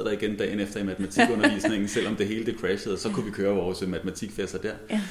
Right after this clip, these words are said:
Speaker 1: Øhm, så, så hold det simpelt, og så tag små skridt ind i det, og få nogle succeser, og så prøv at se, om vi kan forstærke dem, og måske udvide hen ad vejen.
Speaker 2: Mm.
Speaker 1: Øh, og så handler det også lidt om, at, øh,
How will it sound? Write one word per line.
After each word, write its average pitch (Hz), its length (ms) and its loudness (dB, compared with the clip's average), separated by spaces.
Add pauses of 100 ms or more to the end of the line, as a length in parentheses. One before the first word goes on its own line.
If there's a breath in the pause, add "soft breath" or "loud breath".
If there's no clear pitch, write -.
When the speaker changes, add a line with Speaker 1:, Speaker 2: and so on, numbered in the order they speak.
(380 loud breath)
Speaker 1:
Øhm, 95 480 0
så, 95 300 0
så - 160 -2
hold 113 240 2
det 110 80 -2
simpelt, - 480 -2 (100)
og - 100 -6
så 113 100 -8
tag - 220 -6
små - 220 -4
skridt - 240 -4
ind 101 140 -4
i 107 60 -4
det, 110 180 -8
og 101 100 -8
få 117 180 -4
nogle 110 140 -4
succeser, - 440 -6 (140)
og - 80 -12
så - 80 -12
prøv - 320 -2
at - 80 -6
se, 117 180 -4
om 110 100 -6
vi 104 60 -6
kan 101 120 -8
forstærke - 520 -6
dem, 101 140 -4
og 98 80 -4
måske 98 300 -4
udvide 110 440 -4
hen 98 120 -4
ad 95 60 -4
vejen. - 240 -8 (180)
Speaker 2:
Mm. 226 100 -4 (580 loud breath)
Speaker 1:
Øh, 92 100 -10 (380)
og - 180 -10
så 101 280 -2 (840)
handler 123 260 0
det 120 100 4
også 101 180 0
lidt 107 120 0
om, 101 220 0
at, 95 280 -10
øh, 92 140 -8